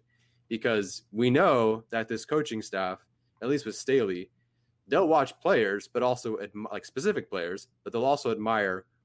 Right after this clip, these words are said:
who they're going up against. It's kinda why they drafted Josh Palmer. Staley was evaluating probably defensive backs, watching these S E C D Bs, and wondering who this guy is that's destroying his, the, the D Bs that he's, he's scouting. So who was on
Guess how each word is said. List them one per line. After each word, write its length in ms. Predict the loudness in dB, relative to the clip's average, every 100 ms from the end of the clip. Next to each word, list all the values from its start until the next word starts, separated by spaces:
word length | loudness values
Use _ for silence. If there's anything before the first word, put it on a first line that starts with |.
| -4
who 100 | -2
they're 100 | 0
going 240 | -2 -2
up 140 | -4 -6
against. 380 | -10 -12 -16 _ _ _
It's 100 | -10
kinda 180 | -4 0
why 160 | 2
they 60 | 2
drafted 300 | 0 -2 -4
Josh 280 | -2 -4 -4
Palmer. 300 | -2 -2 -2
Staley 300 | -6 -4 -2
was 100 | -4
evaluating 560 | -4 -2 0 0 -2 -6 -8
probably 480 | -6 -4 -4 -4 -6 _ _ _
defensive 460 | -8 -6 -2 -2
backs, 340 | 0 0 -2 -4
watching 220 | -6 -6
these 100 | -8 -8
S 120 | -10
E 60 |
C 160 | -8 -8
D 220 | -6 -8
Bs, 320 | -6 -6 -8 -12 _ _ -6
and 100 | 0
wondering 220 | 2 2
who 160 | 2 4
this 140 | 4
guy 160 | 2 4
is 180 | 4
that's 160 | 2 -2
destroying 680 | -4 -4 -2 -2 0 0 -2
his, 300 | -2 -4 -6
the, 140 | -6 -6
the 180 | -2 -4
D 240 | -2 0
Bs 180 | 0 0
that 100 | 0
he's, 240 | -2 -4 -8
he's 140 | -8
scouting. 420 | -2 -2 -2 -6 -14 _ _ _ _ _ _
So 160 | -4 4
who 120 | 6
was 120 | 6
on 380 | 6 4 2 0